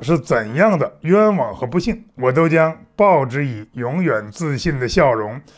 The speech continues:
海洋般宽广的善意和松柏一样挺立的傲骨，始终坚信爱的伟力和炙热将融化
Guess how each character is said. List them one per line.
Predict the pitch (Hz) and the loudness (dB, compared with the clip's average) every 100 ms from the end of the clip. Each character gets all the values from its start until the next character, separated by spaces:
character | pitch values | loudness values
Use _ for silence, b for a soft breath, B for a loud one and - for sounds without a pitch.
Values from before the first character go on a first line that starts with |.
| b b | b b
海 | - 123 | 0 4
洋 | 123 139 | 4 4
般 | 170 170 175 - | 4 2 0 -8
宽 | - 220 214 214 | -4 2 2 2
广 | 151 107 101 | -2 -6 -4
的 | 120 - | -4 -4
善 | - - 226 160 | -6 2 2 2
意 | 143 160 - | -4 -8 -12
和 | _ 135 | _ -6
松 | 131 185 180 | -4 0 0
柏 | 143 104 101 113 | 2 0 -2 -2
一 | |
样 | 175 139 _ _ | -2 -2 _ _
挺 | - 120 104 110 | -14 -12 -10 -8
立 | 165 | -6
的 | 135 | -4
傲 | 127 160 135 | 0 0 0
骨， | 101 98 _ b b b b | -4 -14 _ b b b b
始 | - 117 117 120 | -10 -6 -4 0
终 | 180 202 | 2 2
坚 | 180 190 | 4 2
信 | 180 170 117 - | 2 0 -2 -6
爱 | - 160 131 | -2 0 0
的 | 120 | -2
伟 | 104 92 92 | -4 -6 -4
力 | 151 196 - | -4 -4 -8
和 | - - 135 | -8 -2 -2
炙 | - 240 180 | -2 0 2
热 | 139 143 - - | 4 2 0 -6
将 | 131 127 | -6 -4
融 | 117 131 | -6 -4
化 | 135 139 | 0 0